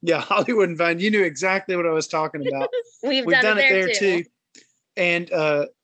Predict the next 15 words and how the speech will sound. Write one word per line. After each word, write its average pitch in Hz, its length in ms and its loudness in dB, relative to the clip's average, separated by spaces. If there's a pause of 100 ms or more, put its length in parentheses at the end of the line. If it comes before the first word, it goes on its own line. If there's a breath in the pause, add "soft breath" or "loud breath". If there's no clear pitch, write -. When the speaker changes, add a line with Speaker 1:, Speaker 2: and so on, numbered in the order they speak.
Speaker 1:
and 160 260 -6
yes, 180 340 0
Stephanie, 220 420 -2
you 196 240 0
do 240 200 0
have 202 120 0
a 175 60 -2
couple 175 320 -4
of 156 100 -2
competitive 151 540 -4
eaters 139 380 -2
in 135 80 -4
your 131 120 -2
family. 127 460 -8 (120)
It's - 240 -12